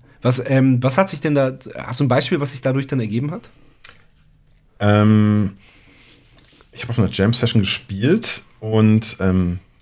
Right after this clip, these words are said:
Speaker 2: damals gab's noch MySpace.
Speaker 1: Ah.
Speaker 2: Und am, am, <laughs> am nächsten Morgen hab ich, ähm,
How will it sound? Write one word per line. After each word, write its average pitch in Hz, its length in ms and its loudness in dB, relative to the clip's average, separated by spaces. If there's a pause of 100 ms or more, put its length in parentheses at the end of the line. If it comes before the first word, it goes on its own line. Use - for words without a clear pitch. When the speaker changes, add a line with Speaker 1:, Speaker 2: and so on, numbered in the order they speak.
(380)
Speaker 2:
damals 92 260 -16
gab's - 180 -10
noch 85 120 -8
MySpace. 87 840 -6 (560)
Speaker 1:
Ah. 151 300 4
Speaker 2:
Und 107 140 4
am, 113 100 4 (160)
am, 117 220 2 (380)
<laughs> 131 420 0
am 135 120 2
nächsten 151 300 -2
Morgen 135 240 2
hab 131 140 2
ich, 123 200 -4
ähm, 113 560 2